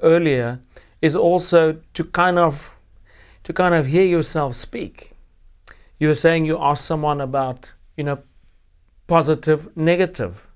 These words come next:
Do I speak positive? Do I think positive? Do I think negative? Maybe that's something that's also a bit of a trigger to find out, wh-,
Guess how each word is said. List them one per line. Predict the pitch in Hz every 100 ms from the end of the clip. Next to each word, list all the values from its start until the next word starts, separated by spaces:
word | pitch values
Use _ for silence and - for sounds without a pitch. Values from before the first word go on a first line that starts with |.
| _ _ _ _ _ _ _ _ _ _
Do | 160
I | 156
speak | - - 175 -
positive? | 156 135 143 156 165 143
Do | 156
I | 147
think | 131 185 185
positive? | - 143 123 127 123
Do | 147
I |
think | 131 185 196
negative? | 160 139 135 127
Maybe | 151 165
that's | 160 175
something | - 180 165 160
that's | 151
also | 165 196 180 190
a |
bit | 160 151
of | 143
a | 131
trigger | - 170 165
to | 151 143
find | - 165 170
out, | 160
wh-, | 139